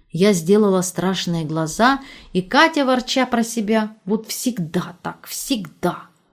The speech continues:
надулась и села в угол с книгой. Воскресное утро пришло ярко-зеленое, омытое росой.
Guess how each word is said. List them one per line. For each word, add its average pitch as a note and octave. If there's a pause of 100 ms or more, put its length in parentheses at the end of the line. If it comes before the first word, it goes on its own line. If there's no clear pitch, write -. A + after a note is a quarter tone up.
(320)
надулась G#3+
и F#3
села B3+
в E3+
угол G3
с F#3
книгой. - (2000)
Воскресное D4+
утро C4+
пришло G3+
ярко-зеленое, F#3+ (140)
омытое G3+
росой. E3